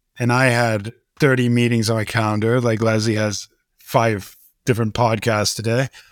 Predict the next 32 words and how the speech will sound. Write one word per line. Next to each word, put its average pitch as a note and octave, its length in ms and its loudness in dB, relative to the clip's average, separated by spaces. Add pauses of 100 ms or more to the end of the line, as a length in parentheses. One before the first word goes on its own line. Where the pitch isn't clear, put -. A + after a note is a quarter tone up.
(200)
and D3 140 0
I C#3+ 60 6
had C3+ 300 0
ten C3+ 280 2
minutes B2+ 320 0
to A#2+ 80 -2
respond A#2 520 -2
to A2+ 80 -4
this G#2+ 200 -4
email, G2 420 0
do A2+ 240 0
I B2+ 80 4
have, A#2 220 2
like, A2+ 400 -2 (480)
ten C#3 220 2
minutes B2 240 2
to A2 100 -2
read A#2 300 0
the B2 200 2
email, B2+ 380 2
then G#2+ 340 -2 (140)
ten A#2 200 2
minutes A2+ 220 0
to A#2 60 -6
digest G2+ 560 -2
the A#2 80 -2
email?" A#2+ 440 2
Then G#2+ 320 -2
it's, B2+ 200 -6
no, D3+ 240 4
I A2 80 0
have A2+ 320 0